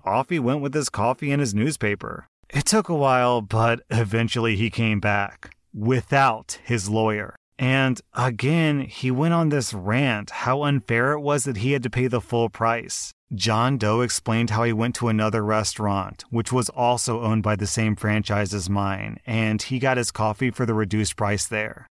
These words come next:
I once again explained to him that I can't do that because those are simply the rules that I have to follow. He told me that he knew the supervisor of our restaurants,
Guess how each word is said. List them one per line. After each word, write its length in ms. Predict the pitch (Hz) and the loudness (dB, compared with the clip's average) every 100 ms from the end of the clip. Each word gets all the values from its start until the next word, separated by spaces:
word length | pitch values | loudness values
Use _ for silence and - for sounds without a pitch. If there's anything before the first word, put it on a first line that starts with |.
| _ - | _ -2
I 320 | 98 110 110 | 2 2 2
once 540 | 98 90 98 107 110 | -2 -2 0 0 0
again 300 | 120 98 107 | -2 0 0
explained 540 | 107 101 - 104 104 104 | 0 -2 -4 -2 0 0
to 60 | |
him 360 | 104 113 113 113 | 0 0 2 0
that 200 | 101 107 | 0 0
I 140 | 107 | 0
can't 340 | 98 107 107 95 | -2 -2 -2 -2
do 200 | 107 104 | -2 -2
that 360 | 98 95 98 - | -2 -4 -8 -10
because 480 | 113 107 110 101 95 | -6 -2 -2 -2 -4
those 260 | 117 127 | -2 0
are 100 | 156 | -2
simply 360 | - 131 131 143 | -2 -2 0 -2
the 100 | 123 | 0
rules 280 | 110 117 113 | 0 0 0
that 120 | 117 | -2
I 60 | |
have 180 | 104 117 | 0 -2
to 80 | - | -4
follow. 540 | 104 104 123 110 - - _ - | -4 0 0 -2 -10 -16 _ -6
He 240 | - 156 | 0 2
told 280 | - 143 151 | 4 2 4
me 120 | 175 | 2
that 160 | 165 143 | 2 2
he 180 | 139 147 | 2 4
knew 320 | 127 120 135 | 4 4 4
the 140 | 127 | 2
supervisor 680 | - 127 131 123 127 123 127 | 0 0 0 2 2 4 2
of 140 | 117 | 2
our 140 | 117 107 | 2 2
restaurants, 760 | 107 107 - 127 131 131 127 | 2 0 0 0 2 2 0